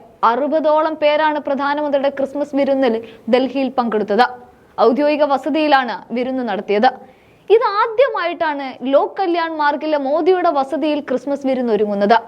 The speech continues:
വിരുന്നിൽ പങ്കെടുത്ത എല്ലാവരോടും മോദി നന്ദി പറഞ്ഞത്, "ക്രൈസ്തവരെ, നിങ്ങൾ വലിയൊരു സംഭവമാണ്. നിങ്ങൾ രാജ്യത്തിന്റെ വികസനത്തിനായി പലതും ചെയ്തിട്ടുണ്ട്. ഇനിയും നിങ്ങളുടെ സഹായ സഹകരണങ്ങൾ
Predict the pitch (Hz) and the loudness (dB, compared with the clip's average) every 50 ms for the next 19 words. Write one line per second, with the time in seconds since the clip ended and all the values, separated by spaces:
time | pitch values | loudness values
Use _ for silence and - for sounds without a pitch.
0 | - 254 277 370 381 427 453 494 453 440 440 415 392 359 370 330 - 330 - - | 2 4 4 6 6 4 4 4 2 2 2 0 0 -2 -4 -2 -2 -2 -2 -2
1 | 269 285 302 320 339 339 330 359 349 339 339 330 320 285 262 285 294 262 302 370 | -2 2 2 4 2 2 2 0 -2 0 -2 -2 -2 -2 -2 -2 -2 -2 -2 -4
2 | 247 - - - - 247 262 262 262 277 320 370 403 392 311 330 294 294 311 339 | -4 -6 -10 -10 -6 -4 -2 0 0 0 0 0 0 2 2 2 0 2 0 0
3 | 359 247 220 202 196 - - - - _ _ - 269 254 254 262 - - 339 302 | 0 0 0 -2 -2 -6 -14 -20 -20 _ _ 0 0 0 0 0 0 0 0 2
4 | 302 285 294 285 220 - 262 254 247 269 285 294 254 233 233 226 240 240 269 277 | 4 4 4 2 2 0 -4 -2 -2 -2 -2 -4 -2 -2 -2 -2 -2 -2 -2 -2
5 | 285 285 277 - - - 226 220 226 214 277 269 269 247 214 196 180 214 220 - | 0 0 -2 -2 -2 -4 -2 -2 -2 0 0 2 2 2 0 0 2 2 2 0
6 | - - - - - - - 294 320 370 392 427 415 392 370 370 330 403 381 392 | -2 -8 -20 -20 -20 -4 0 2 2 4 4 4 4 4 2 2 0 -2 -4 -4
7 | 381 392 320 285 311 - 349 359 349 392 381 381 381 381 359 339 349 392 415 - | -4 -2 -2 -2 -2 -2 -4 -4 -4 -4 -4 -4 -2 -2 0 2 2 2 2 2
8 | 349 339 320 349 392 392 508 480 - 392 339 302 247 277 220 233 214 226 220 226 | 2 2 2 2 2 2 2 2 2 0 0 0 0 -2 -2 -4 -2 2 2 2
9 | 220 - - - - _ - 262 262 294 320 330 330 330 330 320 302 294 302 285 | 2 0 -8 -20 -16 _ -4 -2 -2 0 0 -2 -2 -2 -2 0 0 2 2 2
10 | 302 294 - 269 - - 262 285 294 302 302 302 311 269 262 269 285 294 302 302 | 0 -2 -4 -4 -2 0 2 4 4 2 2 0 -2 -6 -6 -4 -2 0 0 0
11 | 294 285 277 269 | 0 -2 -2 -2